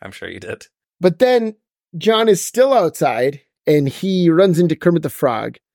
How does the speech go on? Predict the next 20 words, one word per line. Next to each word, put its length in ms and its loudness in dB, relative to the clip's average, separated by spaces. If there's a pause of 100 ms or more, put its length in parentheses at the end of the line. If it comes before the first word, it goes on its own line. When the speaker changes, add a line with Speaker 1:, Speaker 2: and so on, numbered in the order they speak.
(560)
Speaker 2:
And 200 0
Kermit 440 0
spends, 560 0
I 100 0
feel 260 0
like, 160 2
a 60 2
long 640 0
time 600 -2 (540)
waxing 500 2
sentimental 580 2
about 220 2
the 80 -8
swamp 400 -6
and 120 -4
how 120 -2
much 220 -4
he 280 -8
misses 380 -8
everyone. 380 -12